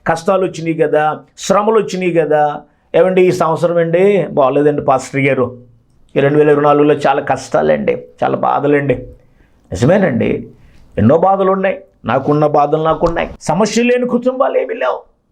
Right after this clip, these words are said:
అది నేను చేయ చెప్పండి, మన ముందున్నటువంటి పరుగు పందెంలో ఓపికతో మనం ఏం చేయాలంటే పరిగెత్తాలి, సాగిపోవాలి,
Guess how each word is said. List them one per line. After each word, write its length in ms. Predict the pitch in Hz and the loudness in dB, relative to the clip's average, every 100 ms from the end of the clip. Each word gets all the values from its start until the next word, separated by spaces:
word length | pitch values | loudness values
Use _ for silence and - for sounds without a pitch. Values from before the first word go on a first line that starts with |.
| _ _ _ _ - | _ _ _ _ -2
అది 160 | 120 | 2
నేను 140 | 135 147 | 2 2
చేయ 220 | 143 143 | 2 4
చెప్పండి, 720 | 135 139 139 135 135 131 131 - - | 4 2 2 4 6 4 0 -10 0
మన 140 | 131 | 2
ముందున్నటువంటి 840 | 135 151 185 175 180 170 170 160 160 | 2 2 2 4 4 2 2 2 0
పరుగు 300 | 151 151 151 | 0 0 0
పందెంలో 520 | 151 143 139 135 131 | -2 -2 -2 0 2
ఓపికతో 960 | 123 143 180 180 180 165 165 156 160 151 | 4 4 6 4 4 2 2 2 2 2
మనం 220 | 143 143 | 0 2
ఏం 120 | 147 | 0
చేయాలంటే 420 | 139 151 151 147 | 2 2 2 2
పరిగెత్తాలి, 640 | 131 135 196 - - 214 139 | -2 0 0 0 -2 -4 -2
సాగిపోవాలి, 720 | - 175 233 180 - - - | -2 0 0 0 0 -4 -6